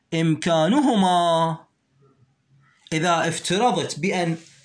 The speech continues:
في الوجود أكثر من واجب الوجود، هذا إيش راح يصير؟ راح يصيرون ذولا مو واجبي وجود، ذا راح يصيرون شنو؟ ممكن. وهو خلاف الفرض، لأن إحنا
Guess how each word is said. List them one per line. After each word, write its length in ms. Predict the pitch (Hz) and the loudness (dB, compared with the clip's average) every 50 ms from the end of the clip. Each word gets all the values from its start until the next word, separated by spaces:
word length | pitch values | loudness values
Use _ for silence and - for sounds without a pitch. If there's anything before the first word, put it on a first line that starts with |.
| _ _ _ _ _ _ _ - | _ _ _ _ _ _ _ -16
في 200 | - - - 196 | -8 -2 0 0
الوجود 580 | 185 180 175 185 170 165 240 233 180 - - - 208 | 2 2 2 2 2 2 2 2 0 0 -2 -2 -2
أكثر 400 | 254 269 277 - - 262 254 247 | -2 -2 -4 -4 -2 -2 0 0
من 120 | 247 262 | 0 2
واجب 340 | 262 262 262 254 214 247 220 | 2 2 2 2 2 2 0
الوجود، 440 | 247 262 254 214 226 285 311 320 320 - - - _ _ - - _ _ - | 2 2 0 0 0 0 0 0 -2 -6 -12 -20 _ _ -20 -20 _ _ 0
هذا 120 | 180 196 | 0 0
إيش 180 | 202 190 - 240 | 0 0 0 0
راح 120 | 262 247 | 0 0
يصير؟ 420 | 240 226 - - 220 208 190 170 190 - - _ - | 0 -2 -2 -2 -2 -2 -2 -4 -6 -10 -14 _ -4
راح 220 | 165 165 165 160 170 | -2 -2 0 0 -2
يصيرون 380 | 165 - 180 185 190 208 214 | -2 -2 -2 0 0 0 0
ذولا 280 | 196 202 220 226 233 240 | 0 0 0 2 2 2
مو 220 | 285 339 330 302 | 2 2 2 2
واجبي 360 | 262 220 190 190 180 196 185 | 2 2 0 0 -2 0 0
وجود، 420 | 180 170 170 160 165 165 160 147 147 | 0 0 0 0 -2 -2 -2 -4 -4
ذا 140 | 147 165 165 | -4 -4 -4
راح 120 | 165 165 | -4 -4
يصيرون 320 | 175 165 - 185 190 220 233 | -4 -4 -2 -2 -2 0 0
شنو؟ 360 | 214 - 277 254 240 - - - - _ _ _ - | 0 0 0 -2 -2 -2 -6 -12 -20 _ _ _ -2
ممكن. 840 | 196 262 311 302 311 - - 220 202 190 180 170 165 160 160 156 156 - _ _ _ _ _ _ _ _ _ _ _ _ _ _ _ _ _ _ _ _ _ _ _ | 0 0 2 0 -2 -2 -2 -2 -2 0 0 -2 -2 -2 -2 -4 -6 -10 _ _ _ _ _ _ _ _ _ _ _ _ _ _ _ _ _ _ _ _ _ _ _
وهو 600 | - 156 151 143 156 151 156 175 190 226 254 262 233 | -4 -2 -2 0 0 0 0 2 2 2 2 0 -2
خلاف 460 | - - 220 202 202 185 170 165 170 | -2 -2 0 2 2 2 2 2 -2
الفرض، 840 | 151 127 - - 143 135 135 131 127 127 127 123 123 123 127 123 - - _ _ _ _ _ - - | -4 -4 -2 -2 -2 -2 0 0 0 0 0 0 -2 -4 -6 -10 -14 -18 _ _ _ _ _ -10 -8
لأن 180 | 135 135 156 | -6 -6 -4
إحنا 520 | 175 208 190 208 160 160 160 180 190 190 | -4 -4 -2 -2 -2 -2 -2 -4 -6 -8